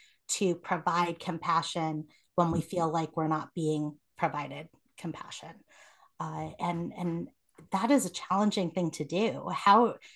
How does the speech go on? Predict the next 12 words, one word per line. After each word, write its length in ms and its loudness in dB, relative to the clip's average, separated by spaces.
how 280 12
do 140 4
you 640 4
do 280 4
that? 260 2
Or 40 -2
how 160 -2
do 100 0
you 100 2
help 320 2
your, 420 4
uh, 320 4